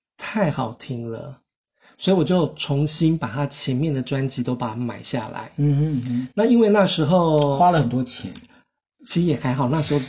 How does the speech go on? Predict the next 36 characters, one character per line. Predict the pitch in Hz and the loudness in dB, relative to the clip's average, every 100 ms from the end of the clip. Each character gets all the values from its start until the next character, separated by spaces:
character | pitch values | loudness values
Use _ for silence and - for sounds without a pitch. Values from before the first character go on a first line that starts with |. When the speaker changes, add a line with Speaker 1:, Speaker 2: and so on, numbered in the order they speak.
| - - _ _ - | -8 -18 _ _ -4
Speaker 1:
录 | 254 180 | 0 2
音 | 156 151 | 2 2
带 | 196 247 - | 2 0 0
一 | 151 | -2
百 | 120 117 | -2 -4
二。 | 160 123 - _ | -4 -6 -10 _
Speaker 2:
哦， | 147 175 196 202 196 190 | 0 2 4 4 4 2
OK。 | 190 | 2
Speaker 1:
然 | 156 | 4
后 | 214 196 - - _ _ _ - | 4 2 0 -10 _ _ _ -4
对 | - 269 | 2 4
学 | 202 | 6
生 | 220 | 6
来 | 214 | 6
讲 | 202 143 | 4 4
是 | 202 | 4
有 | 175 | 2
点 | 165 113 | 2 0
多 | 147 135 131 | 0 2 2
啦， | 117 98 135 _ | -2 -4 -14 _
但 | - 202 | 0 2
那 | 202 | 4
时 | 190 180 | 4 4
候 | 185 | 2
可 | 170 | 2
能 | 127 123 | 0 -2
就， | - 165 143 131 123 127 _ _ - | 0 2 2 0 -2 -6 _ _ -2
因 | 196 | 2
为 | |
我 | 202 | 2
个 | 202 | 2
人 | 156 | 2
蛮 | 131 139 143 123 123 131 143 - _ | 2 -2 -2 -2 0 -2 -4 -8 _
节 | - 127 | -4 0
省 | 147 - 113 117 | 0 -2 -6 -10
的， | 120 | -16